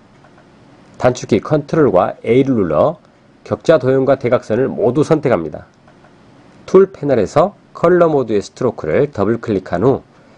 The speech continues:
선의 색상을 빨강색으로 변경하고 오케이 버튼을 클릭합니다. 오브젝트,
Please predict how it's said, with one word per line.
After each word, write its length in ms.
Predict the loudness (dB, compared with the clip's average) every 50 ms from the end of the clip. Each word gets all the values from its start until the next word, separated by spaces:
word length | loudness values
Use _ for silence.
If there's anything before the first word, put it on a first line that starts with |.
| -20 -20 _ _
선의 280 | -10 -2 2 2 2 2
색상을 540 | 0 -4 -4 -2 0 0 2 0 0 -2 -2
빨강색으로 760 | 0 0 2 2 2 2 2 0 0 0 -2 0 2 0 0 0
변경하고 640 | -2 -2 0 0 -2 -2 -4 -2 0 0 0 0 -2 _ _ _ _ _ _ -4
오케이 340 | -2 -2 0 0 2 0 2
버튼을 320 | 0 0 -2 -2 -2 -2 0
클릭합니다. 580 | 0 -2 -2 0 -2 -4 -4 -6 -8 -10 -14 -14 -20 -20 _ -20 _ -20 -20 -20 -20 _ _ _ _ -20 _ -20 _ -20 -20 -20 -14 -4 2
오브젝트, 500 | 2 2 4 2 0 0 -2 -4 -20